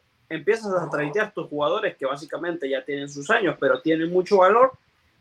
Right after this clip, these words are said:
te llenas de picks, pones tu quarterback número uno, tu quarterback franquicia, y luego traes a un trena-, un entrenador que te lo desarrolle.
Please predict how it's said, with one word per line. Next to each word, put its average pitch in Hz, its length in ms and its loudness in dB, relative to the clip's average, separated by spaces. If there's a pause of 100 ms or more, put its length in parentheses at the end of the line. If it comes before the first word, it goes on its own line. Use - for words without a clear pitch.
(240)
te 165 160 2
llenas 220 420 4
de 160 100 -2
picks, - 560 -14 (520)
pones 214 320 0
tu 165 160 -8
quarterback 180 500 -4
número 175 380 -4
uno, 208 220 -4
tu 156 100 -12
quarterback 170 480 -2
franquicia, 147 520 -10 (100)
y 175 80 0
luego 185 260 0
traes 165 300 -2
a 156 60 -6
un 156 100 -6
trena-, 143 380 -4
un 175 140 -2
entrenador 165 580 -4
que 196 80 -4
te 202 120 -4
lo 139 120 4
desarrolle. - 440 -8